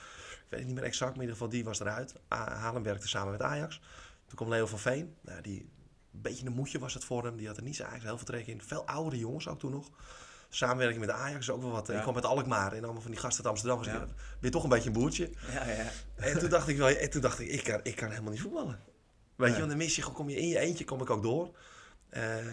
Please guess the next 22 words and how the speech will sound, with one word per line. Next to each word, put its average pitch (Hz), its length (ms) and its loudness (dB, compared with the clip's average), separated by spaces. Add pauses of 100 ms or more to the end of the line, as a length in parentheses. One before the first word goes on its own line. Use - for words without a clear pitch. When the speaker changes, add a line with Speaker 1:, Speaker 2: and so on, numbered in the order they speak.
(160)
Speaker 1:
in 131 180 0
de 120 80 4
lunch 151 280 4
gaat 117 160 0
het - 100 -8
over 113 200 0
hypotheken, 131 640 0
kinderen 151 380 0
en 117 80 -6
weet 110 140 -4
ik 127 100 0
het 170 100 0
wat. - 220 2
Speaker 2:
<laughs> - 320 2
Ja. 156 60 0 (220)
Speaker 1:
En 147 160 8
ik 147 100 8
dacht, 127 260 8
we-, 127 180 8
weet 131 160 10
je, 139 60 4
we-, 131 360 6